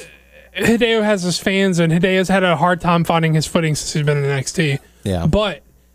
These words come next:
Speaker 1: whether people, uh, even at Hideo's most over, he has never been as over as Nakamura was. And I felt like Rude, at least,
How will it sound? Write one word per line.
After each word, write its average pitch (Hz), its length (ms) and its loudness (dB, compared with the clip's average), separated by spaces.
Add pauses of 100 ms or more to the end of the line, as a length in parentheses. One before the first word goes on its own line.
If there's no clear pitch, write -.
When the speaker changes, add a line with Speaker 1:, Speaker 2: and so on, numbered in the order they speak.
(960)
Speaker 1:
whether 214 320 2
people, 208 320 -2
uh, 165 200 -6 (460)
even 220 720 0 (160)
at 180 360 -2
Hideo's 196 440 2
most 170 320 0
over, 160 640 0 (1500)
he 190 220 0
has 185 140 2
never 190 220 2
been 180 120 2
as 165 140 2
over 160 260 2
as 143 100 2
Nakamura 151 520 2
was. 131 480 -2 (1040)
And 180 180 2
I 175 120 2
felt 190 300 0
like 175 440 0 (160)
Rude, 190 920 2 (720)
at 170 240 0
least, 196 600 -2